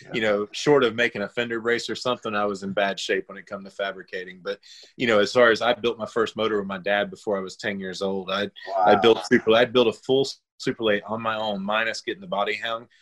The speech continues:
Speaker 2: by fourteen years old. So I knew how to work on stuff. I knew all of that, and not all of that. I knew enough to, to be good at it. But, you know, it was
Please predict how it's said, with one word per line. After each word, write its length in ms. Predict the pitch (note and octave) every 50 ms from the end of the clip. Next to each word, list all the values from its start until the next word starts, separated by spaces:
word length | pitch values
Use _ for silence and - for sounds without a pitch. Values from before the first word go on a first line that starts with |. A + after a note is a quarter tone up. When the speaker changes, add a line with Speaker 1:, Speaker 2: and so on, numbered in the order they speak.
| _ _ -
Speaker 2:
by 140 | A2+ G2+ F#2+
fourteen 480 | - - A#2 G2+ - - A2+ G#2+ G#2
years 240 | F#2+ F2+ F2 - -
old. 240 | F#2 E2+ E2+ E2 -
So 300 | - - A#2+ A2+ G#2+ - - - - - - - - -
I 100 | D#3 E3+
knew 160 | D3+ D3+ F3+
how 180 | F3 E3 D#3+ C#3+
to 120 | B2+ A2+
work 200 | G#2+ B2 B2 -
on 120 | B2+ A#2 A2
stuff. 320 | - - - G#2+ G2+ -
I 40 | G#2+
knew 180 | A2 A#2+ C3 C3
all 200 | B2 A#2+ A2 G#2+
of 120 | G2+ F#2
that, 320 | G#2+ G#2 G#2 G2+ F#2+ - _ -
and 320 | - A#2 A2 A2 G#2 G#2+ - B2+
not 180 | C#3 D3+ C3+ A2
all 180 | G#2+ G#2+ G2+
of 80 | F#2+ E2
that. 160 | G2 F#2 F2
I 60 | F#2 G2+
knew 180 | A2+ A#2 A2+
enough 360 | G#2 G2+ A2 A2 G#2+ G#2 - - -
to, 200 | A2 F#2+ F#2 F#2 _ _ _ _ _ _ _
to 100 | - C3
be 180 | G#2+ G#2+ A2+ G2+
good 240 | F#2 A2 A2 A2 G#2
at 180 | G2+ G2 F#2+
it. 100 | F#2+ F2+ _
But, 220 | - A2 A2 G#2+ - _ _ _ _ _ _ _ _ -
you 80 | - A#2
know, 240 | A2 A2 G#2+ G#2+ G#2+ -
it 160 | C3 C3 A#2+
was 420 | B2 A#2 A2+ - - - - -